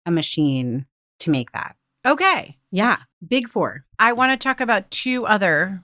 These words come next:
Speaker 2: kinds of ice creams, and I don't know what you know about them each. I, I would guess that the first one you know a lot about 'cause it's very popular, gelato from,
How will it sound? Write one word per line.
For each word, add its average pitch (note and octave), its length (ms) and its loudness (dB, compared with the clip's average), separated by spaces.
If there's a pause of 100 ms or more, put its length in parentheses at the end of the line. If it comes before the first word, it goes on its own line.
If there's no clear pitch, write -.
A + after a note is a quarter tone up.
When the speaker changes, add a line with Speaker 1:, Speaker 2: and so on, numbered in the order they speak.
(200)
Speaker 2:
kinds F#3+ 260 0
of E3 80 -2
ice D3+ 180 2
creams, D3+ 340 0
and F3+ 80 6
I E3+ 100 8
don't F#3 120 4
know F3+ 140 4
what E3+ 160 2
you F3+ 100 2
know E3 140 4
about C#3+ 260 2
them C3+ 160 0
each. - 220 -4
I, F#3 140 -2 (120)
I E3+ 140 4
would D#3+ 240 -4
guess D#4+ 460 2
that G#3 120 -12
the A3 80 -2
first A#3 280 0
one A3+ 160 4
you G3+ 100 4
know E3+ 140 6
a - 20 6
lot D3 240 6
about D3 480 2 (680)
'cause F3 400 -4
it's D#3+ 220 -6
very F#3 420 2
popular, D#3+ 720 2
gelato E3+ 880 4
from, F3+ 460 -2